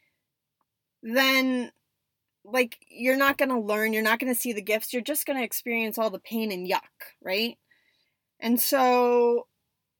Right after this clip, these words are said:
I actually have a program, a class called Empowered Menstrual Health. Um, the Empowered Menstrual Health class is not currently enrolling, um, but you can go over to my website, the life cycle lady dot com,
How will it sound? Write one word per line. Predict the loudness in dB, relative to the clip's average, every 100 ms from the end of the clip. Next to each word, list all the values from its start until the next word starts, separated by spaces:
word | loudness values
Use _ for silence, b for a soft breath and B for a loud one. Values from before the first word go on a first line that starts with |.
| _ _ _ _ _
I | 0 6
actually | 6 4 -2 0
have | 0
a | -2
program, | -8 -4 -4 0 2 2 0 -4
a | -8
class | 0 0 0 -2
called | -4 -4
Empowered | -4 -2 -2 -2 -4
Menstrual | -8 -8 -6 -8
Health. | -8 -10 -12 -20 _ b b b _
Um, | -2 -2 -2 -6 -18 _ _ _ _ -20 -6
the | -2
Empowered | -2 -2 0 2 2
Menstrual | -2 -4 -4 -6
Health | -4 -6
class | -2 -2 -2 -4 -6
is | -6 -4 -6
not | -6 -4 -6
currently | -10 -10 -8 -10 -10
enrolling, | -10 -12 -6 -6 -6 -8 -10 -10 -12 _ _ _ _ _ _ _ _ _ _ _ -12
um, | -6 -4 -4 -8 -10 -12 -12 -12 -10
but | -2 0
you | 2
can | 2
go | 2
over | 4 2
to |
my | 2 -2
website, | -2 -2 -2 -2
the | -4
life | -4
cycle | -4 -8 -6
lady | -8 -4
dot | -2 -2
com, | -2 -4 -4